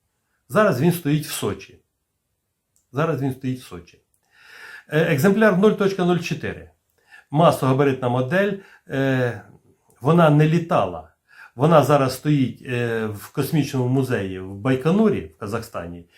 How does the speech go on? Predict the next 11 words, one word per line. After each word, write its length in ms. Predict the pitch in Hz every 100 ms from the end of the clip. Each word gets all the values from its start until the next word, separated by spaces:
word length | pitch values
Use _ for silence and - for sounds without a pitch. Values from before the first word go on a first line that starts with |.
| - - -
Вона 220 | 143 190
використовувалась 760 | 175 147 139 131 196 175 147 117
для 160 | 131 147
перевірки, 640 | 151 143 143 190 190 147
перевірки 760 | 139 120 - 143 156 180 - 143
теплозахисту. 840 | - 165 151 143 127 95 110 -
Оці 180 | 120 160
керамічні 540 | - 151 156 151 -
плитки, 420 | 147 175 185 - 110
які 160 | 127
захищали 720 | 113 113 123 - 110 101 92